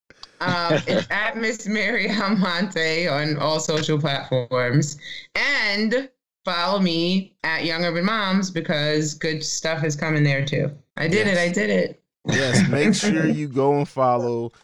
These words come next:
Speaker 2: Young Urban Moms. Go to young urban moms dot com. Go search the YouTube Young Urban Moms. Everything. Just, just, I'm not gonna say why. Just go do it. We just said do it. Go do it. That's all I'm gonna say. Uh, <laughs>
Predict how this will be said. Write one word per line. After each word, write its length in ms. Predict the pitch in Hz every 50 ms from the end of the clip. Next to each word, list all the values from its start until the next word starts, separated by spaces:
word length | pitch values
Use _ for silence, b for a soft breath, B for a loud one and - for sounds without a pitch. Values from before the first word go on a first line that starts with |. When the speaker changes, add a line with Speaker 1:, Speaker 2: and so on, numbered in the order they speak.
| b b _ -
Speaker 2:
Young 320 | 92 117 131 135 139 135
Urban 340 | 110 135 131 123 123 113 113
Moms. 580 | 120 143 156 156 151 156 156 156 151 151 - - b b b b b -
Go 120 | - 131
to 60 | 127
young 320 | 127 127 135 135 135 135 120
urban 300 | 104 131 127 120 127 127
moms 380 | 131 135 131 127 127 131 123 110
dot 280 | 101 117 107 101 92
com. 520 | - - 165 165 165 165 165 165 165 170 165 - _ _ _ _ _ _
Go 160 | 120 123 127
search 420 | 127 - - 151 147 135 - - -
the 180 | - 117 117
YouTube 560 | 127 156 175 175 160 - - 165 165 165 156
Young 280 | 143 156 156 151 151 131
Urban 320 | 120 135 135 120 120 117
Moms. 640 | 120 135 160 170 170 170 165 165 170 160 160 - - _ _ _ _ _ _ _ -
Everything. 560 | 147 165 160 151 135 - - 104 82 - - _ _ _ _ _
Just, 240 | 123 139 143 117 -
just, 280 | 135 143 131 - - -
I'm 200 | 127 127 131 143
not 160 | 151 156 156
gonna 160 | 147 160 160
say 160 | 156 - 180 170
why. 300 | 160 165 147 123 104 101
Just 200 | 110 123 123 127
go 120 | 147 147
do 240 | 143 151 165 147 104
it. 120 | - - -
We 100 | 98 110
just 220 | 110 120 135 127
said 200 | - 147 143 147
do 200 | 143 151 156 160
it. 60 | 156 131
Go 140 | 143 143
do 220 | 147 143 139 107 85
it. 80 | -
That's 140 | - 95 95 113
all 100 | 107 113
I'm 100 | 113 113
gonna 120 | 113 110
say. 240 | 104 - - 80 - - _ _ _ _ _ _ _
Uh, 420 | - 123 123 127 110 - 156 143 139 -
<laughs> 100 | - -